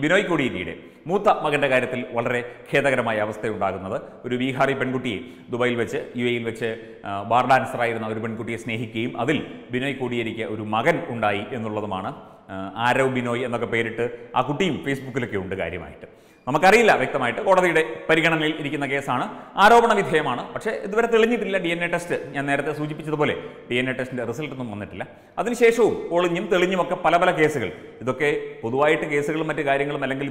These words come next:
വിവാദങ്ങളുമൊക്കെ ഉണ്ടാകുന്നത് മാധ്യമങ്ങളിൽ, ആ, വന്ന വാർത്തകളും കാര്യങ്ങളുമൊക്കെയാണ് പറയുന്നത്. അതിനിടയിൽ അല്ലാതെ പല പല ബിസിനസ് ബന്ധങ്ങളും പല പല കാര്യങ്ങളുമൊക്കെ ഇവർക്കുണ്ട്. ഇവർ നിയന്ത്രിക്കുന്ന ബിസിനസ് സാമ്രാജ്യമുണ്ട്. അതുപോലെ തന്നെ പല, ആ, കള്ളക്കടത്തും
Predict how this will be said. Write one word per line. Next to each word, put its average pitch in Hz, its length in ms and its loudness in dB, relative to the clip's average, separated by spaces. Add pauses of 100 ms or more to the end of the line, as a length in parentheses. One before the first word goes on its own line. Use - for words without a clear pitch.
വിവാദങ്ങളുമൊക്കെ 156 640 2
ഉണ്ടാകുന്നത് 165 460 4 (520)
മാധ്യമങ്ങളിൽ, 226 560 6 (380)
ആ, - 20 0 (180)
വന്ന 180 240 4
വാർത്തകളും 180 440 8
കാര്യങ്ങളുമൊക്കെയാണ് 160 720 2
പറയുന്നത്. 120 360 0 (120)
അതിനിടയിൽ 151 380 2 (340)
അല്ലാതെ 151 320 6 (140)
പല 139 180 6
പല 156 160 6
ബിസിനസ് 151 340 -4
ബന്ധങ്ങളും 147 360 -2
പല 139 160 2
പല 143 160 4
കാര്യങ്ങളുമൊക്കെ 143 560 0 (340)
ഇവർക്കുണ്ട്. 151 420 2 (400)
ഇവർ 180 120 6 (120)
നിയന്ത്രിക്കുന്ന 160 520 2
ബിസിനസ് 156 320 -4
സാമ്രാജ്യമുണ്ട്. 147 580 0 (180)
അതുപോലെ 165 320 4
തന്നെ 151 160 2 (400)
പല, 147 100 8 (440)
ആ, - 20 2 (240)
കള്ളക്കടത്തും 156 580 4